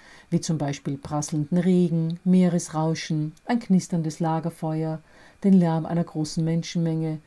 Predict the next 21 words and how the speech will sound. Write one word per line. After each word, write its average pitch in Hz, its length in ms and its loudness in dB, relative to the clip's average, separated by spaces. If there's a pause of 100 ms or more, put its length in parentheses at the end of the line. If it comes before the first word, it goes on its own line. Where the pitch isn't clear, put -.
(220)
das - 180 -8
Geräusch 160 400 0
eines 175 240 -2
Ventilators, 170 680 -2
einer 202 220 -2
Waschmaschine 156 720 -4 (300)
oder 285 400 0
das - 160 -8
Bildrauschen 151 720 -2
am 208 160 -2
alten 156 320 -4
Fernseher. 147 580 -2 (1000)
Diese 165 220 0
Geräusche 165 520 -2
blenden 165 460 0
dann 202 160 0
die 175 80 -6
störenden 151 680 0
anderen 156 380 0
Geräusche 143 480 -4
aus. 127 340 -8